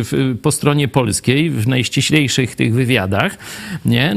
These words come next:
Czyli dalej wywiad jest dziurawy, jeśli T V N bardzo łatwo wchodzi w posiadanie tego typu informacji. Ale zobaczcie, że telewizja publiczna,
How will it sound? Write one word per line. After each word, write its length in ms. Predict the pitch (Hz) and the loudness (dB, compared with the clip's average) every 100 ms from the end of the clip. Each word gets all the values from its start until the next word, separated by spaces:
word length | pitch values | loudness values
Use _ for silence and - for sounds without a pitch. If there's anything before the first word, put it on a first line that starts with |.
| 101 | 0
Czyli 400 | - 123 147 175 | 0 2 0 0
dalej 360 | 71 107 143 143 | 0 2 2 2
wywiad 380 | 139 131 139 | 2 0 2
jest 240 | 139 143 - | 0 0 2
dziurawy, 520 | 151 170 233 247 175 | 2 4 2 0 2
jeśli 500 | 143 143 - 131 143 | 2 0 0 2 2
T 160 | 139 156 | 2 0
V 120 | 185 | 2
N 280 | 220 240 180 | 0 2 0
bardzo 260 | 147 139 135 | 0 2 2
łatwo 380 | 127 120 147 | 0 0 0
wchodzi 400 | 147 - 131 113 | 0 0 0 2
w 60 | 139 | 0
posiadanie 580 | 139 127 135 120 123 131 | 0 0 2 2 2 0
tego 300 | 139 117 117 | 0 0 0
typu 320 | 135 113 127 | 0 0 0
informacji. 600 | 127 131 127 107 95 143 | 0 0 0 0 0 -2
Ale 140 | 180 190 | 0 0
zobaczcie, 440 | 160 113 - 170 | 2 0 0 0
że 100 | 170 | 0
telewizja 500 | 175 160 151 143 147 | 0 0 0 2 0
publiczna, 720 | 117 135 113 104 - 101 170 | 0 0 0 -2 -2 0 -2